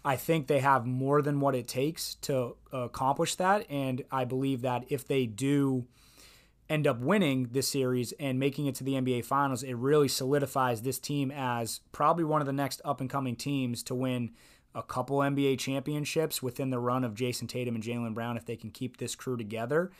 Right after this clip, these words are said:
So with that being said, I believe the Celtics will win in six games. I think it's going to be a dogfight just like the Toronto Raptors series.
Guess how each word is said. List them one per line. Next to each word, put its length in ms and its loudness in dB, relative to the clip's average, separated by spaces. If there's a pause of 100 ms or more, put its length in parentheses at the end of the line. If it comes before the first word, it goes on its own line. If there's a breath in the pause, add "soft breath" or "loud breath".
(160 loud breath)
So 200 4
with 120 4
that 220 8
being 220 2
said, 380 4
I 360 4
believe 300 2
the 60 0
Celtics 460 4
will 140 4
win 140 2
in 120 0
six 320 -2
games. 460 0 (720 loud breath)
I 160 6
think 420 -2
it's 280 2
going 280 0
to 80 -4
be 300 2
a 160 0
dogfight 800 4
just 320 0
like 160 2
the 80 0
Toronto 360 4
Raptors 440 0
series. 520 -2